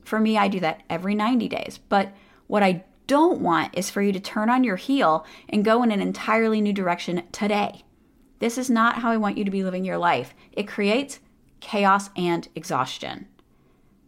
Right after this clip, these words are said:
Now take the Great Work Community. When it popped into my brain, fully formed, I was in the middle of a book launch. Now, part of me argued forcefully that a community would only support the launch. My brain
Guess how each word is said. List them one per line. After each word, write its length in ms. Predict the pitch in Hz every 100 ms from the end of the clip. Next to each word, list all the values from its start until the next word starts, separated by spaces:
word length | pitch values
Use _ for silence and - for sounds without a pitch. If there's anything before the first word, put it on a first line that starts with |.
| _
Now 140 | 208 196
take 220 | 262 254
the 80 | 226
Great 200 | 220 190
Work 160 | 185
Community. 460 | - 175 160 98 - - _
When 160 | - 208
it 160 | 233 -
popped 420 | - 311 - - -
into 360 | 240 247 - 233
my 240 | 208 196
brain, 380 | 180 165 139 -
fully 460 | - - 294 311
formed, 540 | 277 302 262 160 92 - - - _ -
I 160 | 202
was 160 | 226 226
in 100 | 226
the 60 | 220
middle 280 | 196 190 -
of 120 | 196
a 200 | 196 160 - -
book 240 | - -
launch. 460 | 190 165 85 - - - - - - - -
Now, 140 | 208 196
part 360 | - 370 381
of 160 | 359 311
me 200 | 220 214
argued 460 | 202 202 190 190
forcefully 960 | - - 233 262 269 - 160 143 73 - _ _ _ _ -
that 120 | 202
a 40 | 202
community 460 | 220 220 220 208
would 160 | 208 214
only 320 | 208 214 240
support 420 | 254 277 277 311 320
the 80 |
launch. 420 | 302 180 - - - - - -
My 260 | - 233 339
brain 640 | 269 226 208 180 165 165